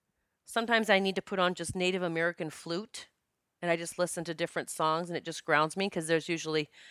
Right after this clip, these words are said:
the flute playing and also drumming going on, and drumming is another very, uh, sol-, like, grounding technique to get us here. Grounded. I use something called Palo Santo.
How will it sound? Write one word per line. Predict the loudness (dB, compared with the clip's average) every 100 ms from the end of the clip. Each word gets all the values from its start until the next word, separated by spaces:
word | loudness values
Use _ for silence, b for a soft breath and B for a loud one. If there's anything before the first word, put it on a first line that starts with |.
| B B B
the | -2
flute | 0 4 2 4
playing | 6 8 8
and | 10
also | 8 8 -2
drumming | 2 4 6 4
going | 4 4 6
on, | 6 6
and | 4
drumming | 6 6 6 4
is | 2
another | 4 4 4 4
very, | 2 2 4 2 0 -4 B B B B
uh, | -4 -2
sol-, | 0 6 6
like, | 6 2 0
grounding | 4 6 6 6 0
technique | 0 -2 -2 -4 -4 -8
to | -2
get | 2
us | 2 2
here. | 2 2 0 -8 _ _ _ _ _ _ _ _ _ _ _ _ _ _ _ _ -20
Grounded. | -12 -6 -6 -2 -4 -6 _ _ _ _ _ _ _ _ _ _ _ _ B B B B B B B 6
I |
use | 8 8
something | 4 4 8
called | 8 6
Palo | 4 8 8
Santo. | 6 2 2 4 6 6 4